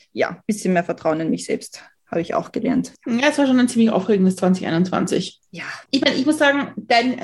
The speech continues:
Speaker 2: zwanzig einundzwanzig war natürlich wesentlich aufregender als meins, <laughs> muss ich sagen, aber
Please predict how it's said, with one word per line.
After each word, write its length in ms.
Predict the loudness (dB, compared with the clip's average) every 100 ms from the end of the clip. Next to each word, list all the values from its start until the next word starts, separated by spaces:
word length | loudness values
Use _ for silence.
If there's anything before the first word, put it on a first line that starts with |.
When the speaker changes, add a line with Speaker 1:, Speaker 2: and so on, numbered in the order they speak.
| -4
Speaker 2:
zwanzig 220 | 0 2
einundzwanzig 280 | 2 2 2
war 80 | 2
natürlich 340 | 2 0 -4
wesentlich 520 | -4 0 2 4 4 2
aufregender 400 | 2 4 4 6
als 80 |
meins, 440 | 4 2 0 -4 _
<laughs> 400 | -8 -8 -14 _ 0
muss 140 | 2
ich 100 | 2
sagen, 340 | 0 -4 -6 -4
aber 680 | 0 2 4 4 4 2